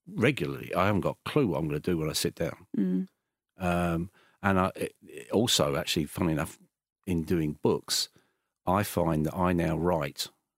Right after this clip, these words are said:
Speaker 1: really early in the morning. I get up at, like, half past three in the morning.
Speaker 2: Oh, bloody hell.
Speaker 1: When it's complete, no, my, my study's done. It's, I'm in this, like, little womb, you know.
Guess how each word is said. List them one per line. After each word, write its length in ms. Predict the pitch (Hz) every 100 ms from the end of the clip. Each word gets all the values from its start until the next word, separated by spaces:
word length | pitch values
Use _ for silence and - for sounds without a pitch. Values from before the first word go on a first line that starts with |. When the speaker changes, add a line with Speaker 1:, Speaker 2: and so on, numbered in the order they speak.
| -
Speaker 1:
really 440 | 98 101 95 87 85
early 240 | 82 78
in 60 | 78
the 60 |
morning. 380 | 92 101 60 69
I 80 | 82
get 160 | 76
up 120 | - -
at, 60 |
like, 160 | 69 71 _ -
half 100 | 82
past 180 | 82 -
three 80 |
in 80 | 71
the 40 | 80
morning. 300 | 85 - - - -
Speaker 2:
Oh, 100 | 302
bloody 240 | - 220
hell. 180 | 196 170 -
Speaker 1:
When 120 | 90
it's 180 | 85 -
complete, 640 | - 73 - - - 90
no, 160 | 73 69
my, 240 | 80 76
my 140 | 92 82
study's 400 | - 104 87 78
done. 280 | 82 80 78
It's, 140 | 87 -
I'm 140 | 92
in 160 | 95 85
this, 160 | 80
like, 160 | 82 78
little 220 | 85 80
womb, 500 | 80 85 101 85 78
you 120 | 73 90
know. 180 | -